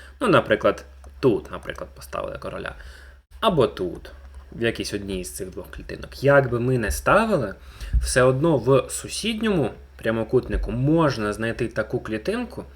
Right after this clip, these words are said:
яка знаходиться не під ударом цих королів, наприклад, ось цю. Та, тобто, ще раз, як би ми не ставили королів в одному з прямокутників,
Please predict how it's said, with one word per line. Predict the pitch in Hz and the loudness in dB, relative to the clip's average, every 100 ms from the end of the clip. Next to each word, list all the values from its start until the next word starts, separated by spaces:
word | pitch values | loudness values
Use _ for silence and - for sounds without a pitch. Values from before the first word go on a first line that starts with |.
| - - - - | -20 -20 -20 -4
яка | 104 151 165 | 2 6 6
знаходиться | 139 147 139 123 - | 4 0 0 0 -2
не | 107 120 165 | -2 0 0
під | 165 131 127 | 0 -2 -2
ударом | 104 110 117 101 | 2 4 4 2
цих | - 98 | -4 -10
королів, | - 98 87 90 110 | -6 -6 -6 -8 -10
наприклад, | 107 101 98 - | -8 -8 -8 -10
ось | - | -12
цю. | - - - _ _ _ _ _ _ _ _ _ _ - - - - - _ _ _ - | -14 -16 -20 _ _ _ _ _ _ _ _ _ _ -6 -6 -6 -14 -20 _ _ _ -2
Та, | 143 | 0
тобто, | 175 101 110 | 0 -2 -4
ще | - 98 | -2 -4
раз, | 90 127 | 2 8
як | 135 131 | 8 8
би | 117 | 2
ми | 120 | 2
не | 120 | 2
ставили | 113 - 117 107 101 | 0 4 4 4 0
королів | 98 107 113 107 95 | -2 0 2 2 0
в | 98 107 127 | -4 -4 -2
одному | 110 98 98 | -2 -2 -4
з | - | -4
прямокутників, | - 160 165 185 180 175 180 | 0 0 0 0 -2 -4 -4